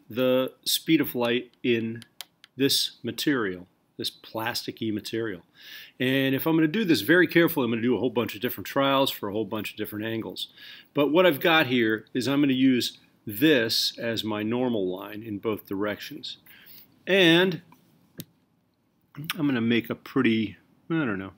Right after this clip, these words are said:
let's just do that angle in somewhere in here. Okay, and I wanna aim right at the center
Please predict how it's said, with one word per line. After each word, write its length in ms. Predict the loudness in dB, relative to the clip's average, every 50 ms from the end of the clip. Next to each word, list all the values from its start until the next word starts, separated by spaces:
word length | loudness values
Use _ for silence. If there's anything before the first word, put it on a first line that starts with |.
| _ _ _ -10
let's 180 | -8 -8 -8
just 200 | -8 -8 -10 -6
do 160 | -4 -2 -2 -2
that 220 | -2 -2 -2 -2
angle 380 | -2 -4 -4 -4 -4 -4 -4 -4
in 200 | -6 -6 -8 -10 -14 _
somewhere 320 | -14 -10 -8 -8 -6 -6
in 100 | -6 -6
here. 260 | -6 -6 -6 -6 -8 -10 _ _ _ _ _ _ _ _ _ _ _ _ _ _ _ _ _ _ -14
Okay, 320 | -12 -12 -12 -12 -10 -10 -8
and 100 | -6 -6
I 60 | -4
wanna 220 | -2 -2 -2 -2
aim 440 | -2 0 0 0 0 0 -2 -2 -2
right 460 | -2 -2 -2 -4 -4 0 2 2 2
at 160 | 2 0 -2
the 80 | -4 -4
center 560 | -2 0 0 0 2 2 2 0 0 -2 -4